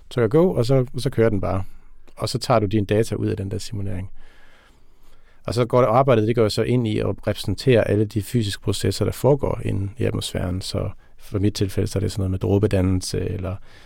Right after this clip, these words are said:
vanddamp, der kommer op fra atmosfæren, eller solen, der kommer ind med varme fra oven og sådan.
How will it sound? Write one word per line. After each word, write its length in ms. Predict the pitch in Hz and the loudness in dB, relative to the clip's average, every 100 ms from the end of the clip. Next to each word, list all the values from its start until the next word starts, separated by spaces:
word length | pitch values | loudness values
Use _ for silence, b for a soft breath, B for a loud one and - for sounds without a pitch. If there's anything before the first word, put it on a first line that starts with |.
| b - | b 2
vanddamp, 360 | 98 101 98 | 2 2 0
der 60 | - | -2
kommer 220 | 98 90 | 0 0
op 60 | 95 | 0
fra 140 | 104 | -2
atmosfæren, 800 | 101 104 - 107 98 101 95 - | -2 -4 -4 -4 -2 -2 -4 -4
eller 280 | 104 98 98 - b b b b b | -6 -6 -8 -10 b b b b b
solen, 400 | - 135 135 104 | 0 2 4 4
der 60 | 101 | 2
kommer 240 | - 101 | 2 2
ind 100 | 110 | 4
med 100 | 98 | 2
varme 340 | 98 95 107 113 | 4 4 4 2
fra 100 | - | 0
oven 400 | 101 104 110 110 | 0 2 0 0
og 80 | |
sådan. 300 | - - 98 | -2 -4 -4